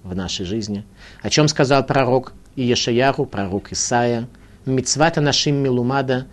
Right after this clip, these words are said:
когда заповеди исполняются автоматически, без обновления, без обогащения. Это самая главная проблема, которая приводит человека в тупик всех его путей. <coughs>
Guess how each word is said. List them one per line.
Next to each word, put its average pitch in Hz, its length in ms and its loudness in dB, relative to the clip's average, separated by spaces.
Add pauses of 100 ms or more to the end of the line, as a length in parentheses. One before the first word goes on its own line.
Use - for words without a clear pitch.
(120)
когда 107 320 -2
заповеди 135 800 0 (200)
исполняются 113 720 -4
автоматически, 107 880 -8 (260)
без 139 300 4
обновления, 127 800 2 (160)
без 135 340 2
обогащения. 131 920 -2 (180)
Это - 80 -8
самая 135 320 -2
главная 104 320 -2
проблема, 101 540 -6 (180)
которая 101 320 -4
приводит 95 380 -6
человека 95 600 -8 (160)
в - 140 -16
тупик - 440 -8 (180)
всех - 400 -4
его 82 260 -8 (400)
путей. 82 320 -14 (920)
<coughs> 175 60 2